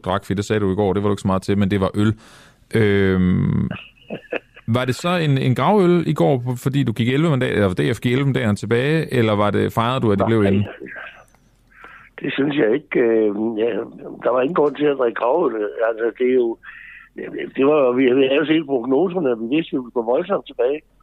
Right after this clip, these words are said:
Speaker 2: Øhm, det, der var, var, var det positive i det, det var jo sådan set, at, at vi har så stadigvæk fået fem mandater, så,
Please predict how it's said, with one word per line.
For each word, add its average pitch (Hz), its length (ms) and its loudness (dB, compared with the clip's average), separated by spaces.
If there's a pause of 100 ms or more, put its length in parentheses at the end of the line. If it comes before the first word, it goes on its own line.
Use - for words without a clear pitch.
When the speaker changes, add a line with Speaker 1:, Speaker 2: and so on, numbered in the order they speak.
(580)
Speaker 2:
Øhm, 120 440 0
det, 143 140 0
der 175 60 0
var, 113 440 -2 (220)
var, 101 400 -2
var 98 480 -4 (160)
det 107 100 -10
positive 156 500 -2
i - 20 0
det, 143 140 -4
det 139 100 -2
var 135 100 0
jo 135 120 0
sådan 127 140 -8
set, 123 260 -4 (140)
at, 110 100 -4 (760)
at 120 100 -4
vi 117 40 -4
har 127 180 2
så 117 120 -4
stadigvæk 131 380 0
fået 131 240 2
fem 120 120 0 (100)
mandater, 120 460 -2
så, 107 400 -2